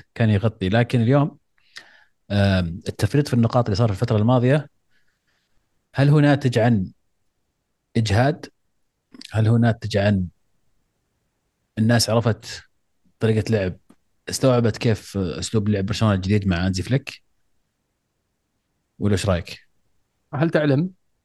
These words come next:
Speaker 2: أنه بعد خمستاشر مباراة هانسي فليك عنده أربعة وثلاثين نقطة، زيه زي تشافي الموسم الماضي؟
Speaker 1: لا والله، لا أعلم، لكن الآن أعلم.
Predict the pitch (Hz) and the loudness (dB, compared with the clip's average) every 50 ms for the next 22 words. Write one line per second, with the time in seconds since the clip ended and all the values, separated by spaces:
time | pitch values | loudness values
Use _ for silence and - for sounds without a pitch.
0 | _ _ _ - 143 135 131 127 127 123 127 135 127 - - 156 151 147 - 135 | _ _ _ -2 0 0 2 2 0 0 0 -2 -2 -2 -2 -2 -2 -2 -2 -2
1 | 120 139 131 127 123 131 123 127 156 175 - _ _ _ _ _ _ _ _ _ | -2 0 0 0 0 0 0 0 -2 -4 -6 _ _ _ _ _ _ _ _ _
2 | _ _ _ _ _ _ _ _ _ _ _ _ _ _ _ _ _ _ 143 135 | _ _ _ _ _ _ _ _ _ _ _ _ _ _ _ _ _ _ -2 -2
3 | 135 - - 139 - - 143 151 - - - 135 135 131 131 139 143 143 139 135 | 0 0 0 -2 0 0 -2 -2 -2 -6 -8 -4 -2 0 0 0 0 0 0 2
4 | 131 131 123 127 127 127 - 135 135 135 143 139 - - 170 170 - _ _ _ | 0 0 0 0 0 0 0 0 0 0 -2 -2 -2 -2 -4 -4 -4 _ _ _
5 | _ _ _ _ _ _ _ - - 147 147 147 143 135 139 139 135 - 143 139 | _ _ _ _ _ _ _ -4 0 2 4 4 4 4 2 2 0 2 0 0
6 | 135 143 135 131 139 139 127 - 139 139 135 135 139 160 196 190 - _ _ _ | 0 0 0 0 0 0 0 -2 -2 -2 0 0 0 -2 -4 -6 -10 _ _ _
7 | _ _ _ _ _ _ _ _ _ _ _ _ _ _ _ - 101 98 90 90 | _ _ _ _ _ _ _ _ _ _ _ _ _ _ _ -2 0 2 2 2
8 | 92 98 117 139 156 147 117 95 - 76 - - _ _ _ _ _ _ - - | 2 2 2 2 2 2 0 0 -4 -8 -12 -16 _ _ _ _ _ _ -10 -4
9 | 107 98 95 78 107 127 123 107 90 87 76 - | -2 -2 0 0 0 0 0 0 -4 -6 -8 -12